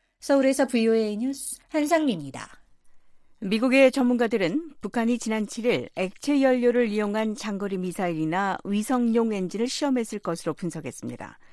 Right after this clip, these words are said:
Speaker 2: 하지만 고체 연료를 시험했을 가능성도 배제할 수 없다고 말했습니다. 김영규 기자가 취재했습니다.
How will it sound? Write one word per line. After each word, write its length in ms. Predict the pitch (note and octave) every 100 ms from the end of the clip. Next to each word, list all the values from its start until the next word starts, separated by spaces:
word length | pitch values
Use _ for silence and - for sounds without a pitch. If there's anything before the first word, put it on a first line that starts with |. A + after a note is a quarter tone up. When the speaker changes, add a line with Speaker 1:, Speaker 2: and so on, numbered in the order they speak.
| - - -
Speaker 2:
하지만 480 | - A#3+ B3+ A#3+ -
고체 460 | - A3+ - C#4+ C#4
연료를 340 | C4 B3 B3+
시험했을 540 | C4 - C4+ A#3+ A#3 G#3
가능성도 840 | G3+ F3+ F3 D#3+ D#3 D#3+ F#3+ F3+
배제할 380 | - E3 E3 C#3+
수 160 | - G3
없다고 420 | F3+ - F#3 G3+
말했습니다. 720 | G3+ E3+ D3 C3+ B2 B2 G2+ - - -
김영규 460 | - B3 B3 A3 A3
기자가 420 | F3+ D#3+ - C#4 -
취재했습니다. 840 | - - - - - - - -